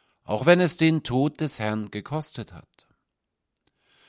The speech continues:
Haben sich am Karfreitag noch viele über den Tod des verhassten Predigers und Wunderheilers gefreut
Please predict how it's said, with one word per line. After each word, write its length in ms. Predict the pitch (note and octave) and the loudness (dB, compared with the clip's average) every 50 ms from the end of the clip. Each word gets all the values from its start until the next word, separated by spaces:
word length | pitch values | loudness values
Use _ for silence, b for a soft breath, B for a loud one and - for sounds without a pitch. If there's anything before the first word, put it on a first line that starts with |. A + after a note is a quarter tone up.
| _ _ _ | _ _ _
Haben 280 | - A2+ C3 E3+ E3+ | -2 0 0 0 2
sich 200 | D#3 F#3+ F#3 E3+ | 2 2 6 8
am 140 | F3+ E3+ E3+ | 8 8 8
Karfreitag 720 | D#3+ D#3 E3 D#3+ - - - D3 D3+ D3 - B2 A2 - | 8 8 6 6 6 4 4 4 4 4 2 -2 -2 -2
noch 180 | - B2 A#2+ A2+ | -4 -6 -6 -6
viele 400 | - - F3 F#3+ F3 C3 A2+ A2 | -10 -10 -6 -6 -2 -2 0 -2
über 160 | A2+ A2 A#2 | 0 -2 -2
den 240 | A#2 C#3 C3+ C3 B2+ | 0 2 2 2 2
Tod 360 | C3 C#3+ D#3 F3+ F#3+ F#3 - | 2 2 4 4 4 4 2
des 200 | C3 B2+ - - | -2 -2 -2 -4
verhassten 640 | - - - C3 C3 E3 E3+ - - - - C#3 B2 | -2 -2 -2 0 0 0 -2 -2 -4 0 -2 -2 -2
Predigers 640 | - - C#3 D#3+ E3+ D#3 D#3 C3+ D3 C#3+ C3 - | 0 0 0 0 2 2 2 2 2 2 2 0
und 280 | - - B2 A#2 G#2 G#2+ | -4 -4 -4 -6 -4 2
Wunderheilers 760 | C#3+ F3+ F#3 F3 D3+ C3+ A#2+ C3 C3+ C#3 C3+ C3 A#2+ - - | 2 2 4 4 2 2 4 2 2 4 2 2 0 0 -4
gefreut 580 | A2 F#2+ - - F#2 A#2 C#3 D#3 D3+ - - | -8 -10 -6 -2 2 2 4 4 2 -2 -8